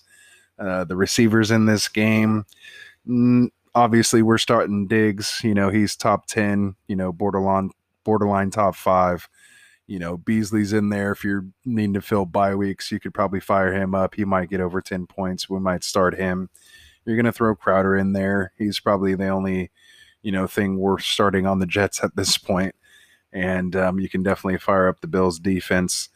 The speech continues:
So I have those guys all as a start. Pretty much everybody else in this game, I'm sitting,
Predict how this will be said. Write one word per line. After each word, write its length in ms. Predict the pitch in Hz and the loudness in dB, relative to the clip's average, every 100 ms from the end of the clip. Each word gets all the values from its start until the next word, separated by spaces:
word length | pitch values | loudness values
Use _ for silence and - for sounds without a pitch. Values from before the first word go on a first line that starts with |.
| - _ _ | -20 _ _
So 540 | - 95 90 85 82 - _ | -4 0 0 0 -4 -10 _
I 180 | 107 98 | 0 2
have 300 | 98 92 87 | 4 2 2
those 260 | 95 90 | 0 0
guys 320 | - 90 90 90 | 2 2 2 2
all 200 | 87 85 | 2 2
as 100 | 82 | -2
a 80 | |
start. 480 | - - 92 87 87 - _ - _ _ | -6 0 2 2 -2 -6 _ -20 _ _
Pretty 220 | - 160 | 0 2
much 240 | 127 120 - | 4 2 2
everybody 420 | 101 101 101 95 | 2 2 2 2
else 300 | 95 92 - | 0 -2 -4
in 80 | 92 | -4
this 180 | 92 - | -4 -4
game, 380 | 92 92 90 | -4 -4 -2
I'm 220 | 90 90 85 | -2 -4 -6
sitting, 640 | - 85 69 80 82 | -6 -6 -6 -10 -12